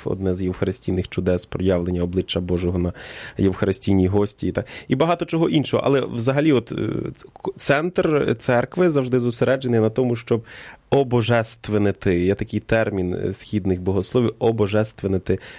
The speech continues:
людське тіло. І, власне, до цього ми йдемо, постійно йдемо.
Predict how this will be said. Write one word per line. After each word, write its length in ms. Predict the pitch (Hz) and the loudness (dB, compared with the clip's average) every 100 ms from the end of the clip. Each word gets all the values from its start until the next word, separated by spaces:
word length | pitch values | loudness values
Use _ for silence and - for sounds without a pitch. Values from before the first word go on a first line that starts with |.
| - | -2
людське 380 | 107 107 - 110 | 0 0 0 -2
тіло. 440 | 113 110 98 85 | 0 2 2 2
І, 60 | 92 - | -2 0
власне, 300 | 104 - 95 | 0 0 -2
до 100 | 95 | 0
цього 280 | 107 107 | 0 0
ми 120 | 101 98 | 0 0
йдемо, 360 | 101 113 143 - | 0 -2 -4 -10
постійно 420 | 117 - 120 98 | -14 -4 -2 -2
йдемо. 240 | 87 82 | -4 -6